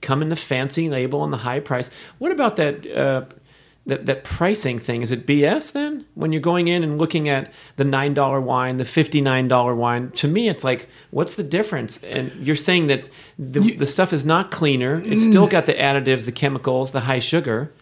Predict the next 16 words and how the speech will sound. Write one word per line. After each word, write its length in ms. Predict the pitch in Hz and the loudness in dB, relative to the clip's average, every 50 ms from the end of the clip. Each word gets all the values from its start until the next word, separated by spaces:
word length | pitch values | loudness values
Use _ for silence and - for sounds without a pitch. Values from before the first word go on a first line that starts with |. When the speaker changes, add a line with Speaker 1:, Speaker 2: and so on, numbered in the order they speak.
| _ - | _ 2
Speaker 2:
It 100 | - 143 | 2 4
does. 300 | 131 156 143 127 117 - | 6 6 4 4 2 0
But 100 | - 143 | -2 0
here's 220 | 147 196 196 147 139 | 2 2 2 0 -2
the 80 | 131 | -4
thing. 380 | 117 - 127 117 110 113 117 - - | -2 0 -2 0 0 -2 -6 -8 -4
You're 180 | 156 156 196 | 2 4 6
not 220 | 208 208 175 151 135 | 6 6 6 4 2
gonna 140 | 131 123 | 2 0
buy 480 | 113 110 120 117 117 113 110 110 110 113 - - _ _ _ _ _ _ _ _ _ _ _ _ _ _ _ _ _ _ _ _ _ _ _ - | 0 2 2 4 4 4 4 2 0 -2 -4 -16 _ _ _ _ _ _ _ _ _ _ _ _ _ _ _ _ _ _ _ _ _ _ _ -2
a 80 | - 135 | 0 0
drinkable 580 | 120 123 127 139 143 139 - 127 123 123 110 107 | 0 2 4 4 4 4 2 0 -2 -2 0 0
wine 300 | 113 113 113 110 104 101 | 2 2 2 2 0 -2
product 460 | 110 110 107 104 104 104 104 - - _ - _ _ _ _ _ - | -4 -4 -4 -4 -4 -6 -6 -10 -12 _ -20 _ _ _ _ _ -6
much 380 | 127 120 120 120 120 - - | -2 0 2 2 0 0 -2
under 380 | 139 120 113 110 110 104 104 | -4 -4 -4 -4 -4 -6 -8